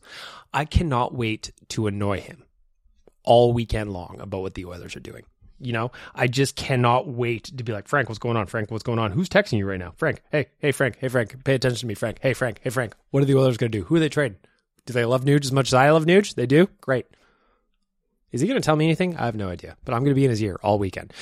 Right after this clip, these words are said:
So next week on the podcast, I'm going to reveal whatever Frank Saravalli tells me, even if it's fuck off, which it probably will be. Like, "Bagmouth, damn it, man. Stop. Stop bothering me."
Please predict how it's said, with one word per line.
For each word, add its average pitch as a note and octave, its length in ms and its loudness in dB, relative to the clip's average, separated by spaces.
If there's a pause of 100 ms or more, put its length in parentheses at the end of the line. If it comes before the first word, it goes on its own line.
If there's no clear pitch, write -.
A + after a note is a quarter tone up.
(180)
So D#3 340 6 (180)
next D3 300 2
week F#3 160 4
on F3+ 120 4
the E3 60 2
podcast, F#3 600 2 (1300)
I'm E3 200 4
going D#3+ 220 2
to - 120 -2
reveal D3+ 480 4 (1000)
whatever D3+ 280 2
Frank C3 200 -2
Saravalli G2+ 420 -2
tells - 220 -10
me, - 160 -18 (420)
even E4+ 240 0
if D4+ 80 -2
it's F#3+ 100 2
fuck - 240 0
off, E3+ 280 6 (720)
which C3+ 120 0
it - 40 -4
probably D3+ 260 6
will G2+ 120 0
be. E2+ 240 -14
Like, F#2 200 -8
"Bagmouth, C#3 340 -8 (320)
damn F#3 240 0
it, - 160 -16
man. - 200 -18 (1000)
Stop. - 460 -6 (560)
Stop F#3+ 220 -2
bothering D3+ 360 6
me." F2 140 -14